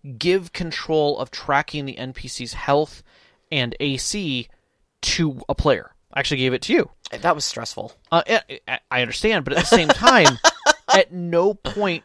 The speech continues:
Speaker 1: did you not know the health of what was going
Speaker 2: That's
Speaker 1: around.
Speaker 2: true. That's true.
Speaker 1: You could easily, and that makes sense because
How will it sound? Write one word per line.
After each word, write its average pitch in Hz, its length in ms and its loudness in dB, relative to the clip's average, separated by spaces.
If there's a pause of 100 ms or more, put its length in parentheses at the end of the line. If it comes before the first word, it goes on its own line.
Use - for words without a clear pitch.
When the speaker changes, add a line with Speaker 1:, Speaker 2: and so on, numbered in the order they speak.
(120)
Speaker 1:
did 143 180 -6
you 156 120 -6
not 131 380 0
know 139 340 0
the - 80 -10
health - 500 -2
of 117 120 -8
what 123 160 -2
was 131 100 -8
going 113 260 -4
Speaker 2:
That's 127 160 0
Speaker 1:
around. 143 120 2
Speaker 2:
true. 117 140 -2 (120)
That's - 160 -8
true. - 140 -10
Speaker 1:
You 147 100 4
could 151 140 -2
easily, 160 240 2 (220)
and 196 240 -2
that 226 220 -2
makes 196 280 -6
sense 165 420 -4
because 165 400 -6